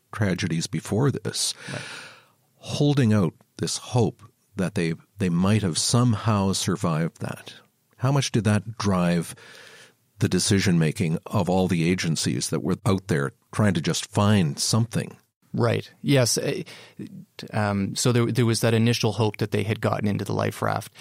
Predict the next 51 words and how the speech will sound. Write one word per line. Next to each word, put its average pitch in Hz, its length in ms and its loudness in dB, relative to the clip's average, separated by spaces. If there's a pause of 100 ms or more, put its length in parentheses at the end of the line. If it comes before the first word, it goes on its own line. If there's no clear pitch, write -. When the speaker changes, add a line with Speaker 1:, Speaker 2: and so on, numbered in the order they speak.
(320)
Speaker 2:
Um, 104 320 -2
and 107 420 0 (540)
there 113 60 0
was 110 100 0
a 113 40 0
lot 107 160 0
of 110 100 -6
criticism 117 540 0
later 110 280 2
about 104 340 0
not 110 280 2
staying 113 360 0
with 107 160 -2
the 101 80 -2
boat 107 400 -2
when 110 140 0
they 101 80 -2
found 104 260 -4
the 104 60 -2
hull 104 400 0
and, 101 120 -4 (360)
and 107 320 -4
the 123 80 0
various 110 340 0
aspects 110 460 -2
of 107 80 -2
the 110 80 -8
search. - 420 -2 (280)
But 120 100 -2
then 123 100 2
I, 120 180 0
I 117 60 -2
think 143 300 0
that - 260 -2
later 123 380 4
on, 113 160 4
after 110 400 0
time 110 380 0
went 107 180 -2
by, 107 240 0
I 107 40 -2
think 110 220 0
people 110 300 -2
realized 107 520 -2
that 107 300 -2
everything 113 460 0
that 104 220 -2 (500)
the 113 80 0
rescue 117 300 -2
center 110 340 -2
did 104 400 -2